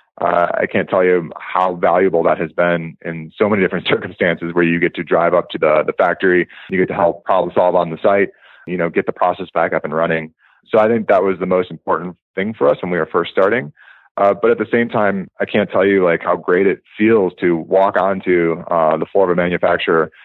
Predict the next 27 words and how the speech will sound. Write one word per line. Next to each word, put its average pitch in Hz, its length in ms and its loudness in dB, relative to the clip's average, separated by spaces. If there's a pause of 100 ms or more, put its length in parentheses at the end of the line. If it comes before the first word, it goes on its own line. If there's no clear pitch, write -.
(240)
um, 87 300 0
and, 90 240 -2
and 87 200 -6
see 95 100 2
that, 87 320 0 (160)
you 92 100 -10
know, 82 140 2
you're - 260 -4
helping 85 280 -2
put, 82 320 -2
uh, - 380 0 (140)
people 92 200 2
to 80 80 4
work, 80 440 -2
uh, 85 40 -2
and 78 320 0
that, 80 300 0
um, 85 180 -2
people 90 220 -2
are 82 120 4
excited 85 340 0
to - 80 -6
work 85 200 0
on 90 80 0
your 80 100 -2
product. 82 460 -2
And 73 220 -4